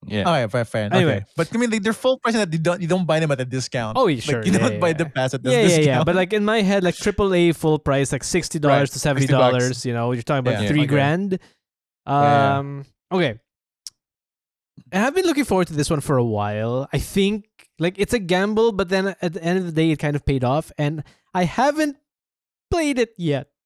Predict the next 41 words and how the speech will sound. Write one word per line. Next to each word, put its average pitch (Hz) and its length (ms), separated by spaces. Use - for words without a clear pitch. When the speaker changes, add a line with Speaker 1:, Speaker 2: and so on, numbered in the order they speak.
Speaker 3:
And 202 100
I'm 220 120
so 285 220
Speaker 2:
Uh-oh. 277 60
Speaker 3:
excited 226 400
to 214 80
play 202 300
it. 117 120
Guardians 170 360
of 175 60
the 156 80
Galaxy. 127 440
Speaker 2:
Oh, 262 180
you 302 140
got 302 240
it. 403 60
Speaker 3:
I - 120
Speaker 1:
Yeah, - 80
Speaker 3:
got 185 300
it. 180 140
Speaker 1:
I've 147 120
seen 190 300
good 160 200
things 147 200
about 113 340
Speaker 3:
I 104 40
Speaker 1:
it. 98 260
Speaker 3:
friggin' 156 120
Speaker 2:
Yeah, 170 140
Speaker 3:
got 175 240
Speaker 2:
I've 175 60
Speaker 3:
it. 160 100
Speaker 2:
heard, 143 240
I've 151 120
heard 156 160
good 143 100
Speaker 3:
And 220 80
Speaker 2:
things 214 140
about 113 200
it. 101 100
Speaker 3:
so 233 320